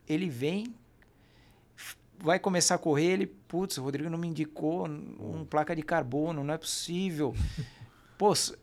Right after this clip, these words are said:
Speaker 1: vê a frustração. Isso o pessoal das lojas depois me conta. Fala, "Rodrigo, sabe aquele corredor que você atendeu, que você mostrou os tênis? Pra aquele momento não é o tênis com placa de carbono. É naquele momento. Não é que ele nunca vai usar tênis de carbono na vida.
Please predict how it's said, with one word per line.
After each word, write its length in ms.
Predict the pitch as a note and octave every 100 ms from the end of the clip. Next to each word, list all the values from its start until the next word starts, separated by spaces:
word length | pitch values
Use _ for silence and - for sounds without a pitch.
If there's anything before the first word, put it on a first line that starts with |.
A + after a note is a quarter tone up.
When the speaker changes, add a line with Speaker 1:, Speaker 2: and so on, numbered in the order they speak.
| -
Speaker 1:
vê 240 | B2 F#3
a 60 | G3+
frustração. 600 | G3 E3+ F#3+ F#3 E3 C3+
Isso 260 | D#3+ - F#3
o 20 |
pessoal 400 | - D#3 D3+ D#3+
das 220 | D3 B2
lojas 320 | B2+ D3 D3+
depois 320 | D3 D3+ C#3+
me 100 | D3 D3+
conta. 260 | C#3 A#2+
Fala, 120 | - B2+
"Rodrigo, 300 | D3+ D#3+ B2+
sabe 240 | - -
aquele 500 | - D3 B2+ A2+ F#2+ - -
corredor 360 | - A#2 B2 A#2+
que 80 | -
você 60 |
atendeu, 560 | A#2+ A2+ A2 C3 C#3+ A#2 - - - - -
que 100 | A#2
você 140 | - D#3
mostrou 420 | C3+ A#2+ - D3
os 80 | -
tênis? 340 | C#3+ D3 A2+
Pra 180 | - D#3+
aquele 280 | - A3 F#3+
momento 460 | D3 D3+ E3+ E3+
não 260 | D3 F3 D#3
é 80 | E3
o 40 |
tênis 280 | C#3 C3 A#2
com 120 | -
placa 240 | G#2+ A#2+ A2
de 80 | G#2+
carbono. 300 | A2 A#2+ E3
É 40 |
naquele 300 | F3 - G3+
momento. 320 | F3 B2 G2
Não 60 | A#2+
é 40 |
que 100 | E3
ele 60 | F#3
nunca 200 | D#3+ D3
vai 140 | B2 C3
usar 200 | B2 -
tênis 180 | B2+
de 60 | -
carbono 300 | B2+ B2 B2
na 100 | A#2+
vida. 260 | A2 G2+